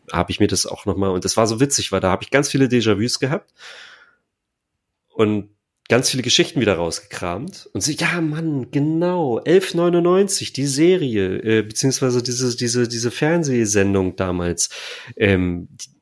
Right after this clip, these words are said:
diese im, im September neunundachtzig kurz vorm Fall, ähm, äh, aus dem Boden gestampft haben für die Jugendlichen. Das muss man dazu sagen, ist so ungefähr so, so Vorläufer von Viva-Fernsehen gewesen,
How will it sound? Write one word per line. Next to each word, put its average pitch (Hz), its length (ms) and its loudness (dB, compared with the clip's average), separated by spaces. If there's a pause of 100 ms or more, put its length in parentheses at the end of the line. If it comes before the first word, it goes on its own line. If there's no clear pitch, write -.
(280)
diese 110 260 2
im, 101 340 0
im 101 180 0
September 104 480 2
neunundachtzig 104 640 0
kurz - 280 -4
vorm 98 260 0
Fall, 104 460 2
ähm, 95 420 0
äh, 95 220 0
aus 101 160 0
dem 98 100 -2
Boden 110 220 0
gestampft 101 400 0
haben 95 100 2
für - 80 -2
die 95 100 2
Jugendlichen. 107 380 -2
Das 90 160 -4
muss 92 140 -4
man 101 100 2
dazu 95 240 -2
sagen, 98 240 2
ist 95 120 -2
so 101 80 -4
ungefähr 104 280 0
so, 95 240 0
so 95 160 0
Vorläufer 110 540 2
von 98 220 0
Viva-Fernsehen 85 760 0
gewesen, 82 420 -6